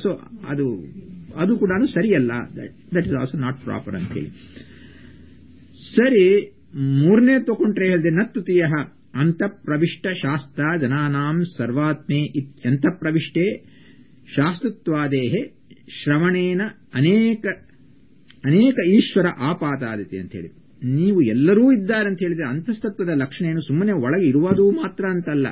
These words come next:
ಅಂತಸ್ತತ್ವದ ಏನಂತ ಹೇಳಿದ್ರೆ ಒಳಗೆ ಇದ್ದು ನಿಯಮನ ಮಾಡೋದು. It's not just being present in, ಎಲ್ಲರ ಒಳಗೆ ಸುಮ್ಮನೆ ಇರುವುದಂತಲ್ಲ,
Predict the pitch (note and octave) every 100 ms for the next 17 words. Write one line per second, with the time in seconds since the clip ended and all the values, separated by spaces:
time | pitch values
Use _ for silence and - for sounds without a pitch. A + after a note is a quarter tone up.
0 | - A#2+ C3+ C#4 - F3+ F3+ F3+ F3 F3
1 | E3 E3 E3 D#3+ E3+ F3 C3 D3+ E3+ F3+
2 | F#3+ E3 A3 B3+ F#3+ C#3+ A#2 D#3+ - D#3
3 | G3+ F#3+ - - - F3+ F3+ - D3+ D#3+
4 | F3+ B3+ C#3 D#3 F3 D3 D#3 F3 E3+ E3
5 | C#3+ D#3+ C#3+ B2 G#2+ A2